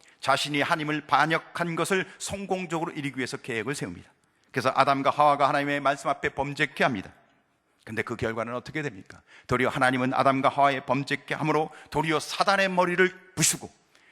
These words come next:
도리어 예수 그리스도를 보내주셔서 우리를 모든 죄와 사망에서 건져주시고 구원해 주신 줄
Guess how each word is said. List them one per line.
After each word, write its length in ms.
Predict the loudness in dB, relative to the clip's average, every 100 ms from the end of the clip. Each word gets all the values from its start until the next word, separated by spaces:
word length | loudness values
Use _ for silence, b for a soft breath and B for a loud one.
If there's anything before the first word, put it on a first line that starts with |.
| b
도리어 300 | 0 2 4
예수 340 | 2 0 -2 -2
그리스도를 380 | -4 -2 -2
보내주셔서 500 | 2 2 2 -2 -2 -6 B
우리를 440 | 0 2 2 0 -2
모든 480 | 2 4 4 -2 -2
죄와 340 | 0 4 4
사망에서 540 | 4 0 2 2 -2 -6
건져주시고 640 | 0 0 2 -2 0 -4
구원해 500 | -2 0 2 2 -2
주신 320 | -4 -4 -4
줄 100 | -4